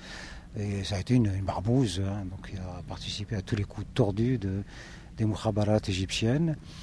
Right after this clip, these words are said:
Et lorsque la guerre de libération algérienne a démarré en cinquante-quatre, eh ben, il a été renvoyé par Nasser,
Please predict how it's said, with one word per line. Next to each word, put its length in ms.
Et 60
lorsque 280
la 260
guerre 200
de 60
libération 840
algérienne 340
a 60
démarré 480
en 100
cinquante-quatre, 760
eh 20
ben, 200
il 80
a 40
été 160
renvoyé 420
par 200
Nasser, 400